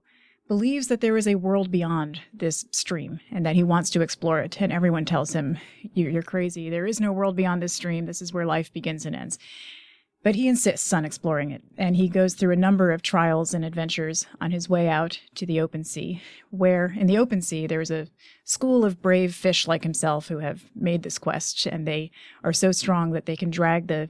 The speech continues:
fisherman's net to the bottom of the sea. Um, but he gets there finally and reaches his freedom, and then winds up sacrificing himself for the freedom of another fish. And in the end of the story, he dies.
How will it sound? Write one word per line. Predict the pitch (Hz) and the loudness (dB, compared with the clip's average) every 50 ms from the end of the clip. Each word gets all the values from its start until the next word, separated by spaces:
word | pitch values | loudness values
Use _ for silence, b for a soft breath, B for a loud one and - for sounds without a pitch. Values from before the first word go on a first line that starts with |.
| - _ | -8 _
fisherman's | - - - - 185 165 160 160 170 | 0 0 2 2 0 0 -2 -2 -2
net | 165 160 156 - - | -2 -2 -4 -4 -10
to | - 170 | -12 -10
the | 170 | -8
bottom | - 151 147 147 156 147 | -6 -6 -6 -6 -8 -10
of | 143 - | -14 -14
the | - 131 | -10 -10
sea. | - - 98 110 156 - B B B B B B B B B B B B B B B - | -8 -8 -8 -10 -14 -18 B B B B B B B B B B B B B B B -10
Um, | - - 190 175 160 160 160 - _ _ _ _ - | -4 0 0 0 0 0 -4 -10 _ _ _ _ 0
but | 190 180 185 - _ | 0 0 0 0 _
he | - - 208 190 | -8 -6 -4 -2
gets | 170 247 269 262 - | 0 -2 -2 -2 -2
there | - 175 165 175 | -2 0 0 0
finally | 180 - 208 214 233 214 175 160 151 147 156 | 0 0 2 2 2 2 2 0 -2 -2 -4
and | 160 170 170 175 | -4 -4 -2 0
reaches | 196 214 - 226 185 - | 0 0 2 0 0 0
his | 190 170 - | -2 -4 -4
freedom, | - 165 151 151 156 151 147 151 - _ _ _ _ _ _ - - | -6 -8 -8 -6 -4 -6 -6 -8 -12 _ _ _ _ _ _ -16 -8
and | - 190 180 175 170 | -2 0 0 2 2
then | 175 170 170 170 - | 0 0 0 0 2
winds | 190 185 185 202 202 185 | 2 2 4 4 2 2
up | 170 170 - | 0 -2 -2
sacrificing | - - - 202 202 - 196 - 190 170 165 - 165 165 | -2 0 2 2 2 2 0 -2 -2 -2 -4 -4 -6 -6
himself | 170 170 - - 160 147 151 151 | -6 -4 -2 -2 -2 -2 -2 -4
for | - 180 | -4 -4
the | 170 165 | -4 -4
freedom | - - 165 160 160 151 | -6 -6 -6 -4 -4 -6
of | 147 - | -4 -2
another | 165 156 143 147 151 156 | -2 -2 -2 -2 -4 -6
fish. | - - 160 160 160 - - - | -4 -2 -2 0 0 0 0 0
And | - 170 160 165 - | -2 -4 -8 -8 -8
in | - 175 165 | -6 -4 -4
the | - | -2
end | - 180 170 | 0 0 0
of | 170 | 0
the | 175 | -2
story, | - - 180 156 156 | 0 0 0 0 0
he | 156 165 | -2 -2
dies. | - - - - - - | -2 -2 -2 -2 -6 -8